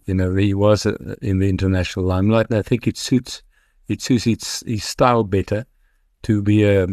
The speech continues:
you know, reconciler and, and be up there. Uh, and that's good. I don't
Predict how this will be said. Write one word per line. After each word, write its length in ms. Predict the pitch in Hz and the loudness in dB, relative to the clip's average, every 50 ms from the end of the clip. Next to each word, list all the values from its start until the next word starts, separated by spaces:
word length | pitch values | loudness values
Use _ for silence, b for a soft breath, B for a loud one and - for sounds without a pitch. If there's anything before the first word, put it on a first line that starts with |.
| - - | -6 -6
you 120 | - 98 95 | -4 0 0
know, 160 | 95 92 92 | 2 2 2
reconciler 1080 | 92 101 104 - - - 95 92 - - 107 104 101 104 104 101 101 98 95 95 95 | 2 2 0 0 -2 -2 -2 -2 0 0 0 2 2 2 2 2 2 2 2 0 0
and, 400 | 87 85 85 87 82 82 80 - | -2 -2 -4 -4 -4 -6 -6 -6
and 240 | - 85 82 82 82 | -6 -6 -6 -6 -4
be 480 | 92 95 92 90 87 87 85 80 76 - _ _ _ _ _ _ _ | -2 -2 0 0 -2 -2 -4 -6 -8 -12 _ _ _ _ _ _ _
up 220 | 107 107 107 95 87 | -4 -4 -4 -2 -4
there. 300 | 101 95 90 92 110 123 _ _ _ _ _ _ _ _ _ _ _ _ | -4 -2 -2 -4 -6 -8 _ _ _ _ _ _ _ _ _ _ _ _
Uh, 180 | - 92 92 95 | -6 -4 -4 -4
and 120 | 104 98 98 | -2 0 2
that's 200 | 117 139 131 - | 2 2 2 2
good. 260 | - 156 127 98 87 | 2 2 2 4 2
I 220 | 85 92 98 101 | 0 0 0 2
don't 280 | 98 104 104 104 101 95 | 2 2 0 0 -2 -4